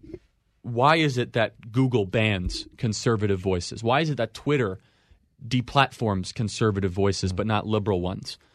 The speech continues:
Speaker 1: Well, they, they've realized that when there's a marketplace of ideas, which is what college is supposed to be, they don't win. They actually tend to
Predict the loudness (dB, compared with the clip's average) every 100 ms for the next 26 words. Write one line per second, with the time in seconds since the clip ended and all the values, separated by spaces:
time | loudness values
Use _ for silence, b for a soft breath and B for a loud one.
0 | b b b b 2 2 0 2 0 0
1 | 0 2 4 6 4 2 -4 0 0 0
2 | -10 _ _ -6 0 2 2 0 2 4
3 | 2 0 -6 -2 -2 0 0 0 0 0
4 | 0 -2 -6 -14 _ _ -4 -2 0 0
5 | -2 0 2 4 0 -2 -4 -6 -2 -4
6 | -2 -4 -2 -2 -4 b b b b b
7 | b 0 4 4 6 4 4 0 2 2
8 | 0 -2 -2 -2 -4 -4 -2 -2 -2 -2
9 | 0 0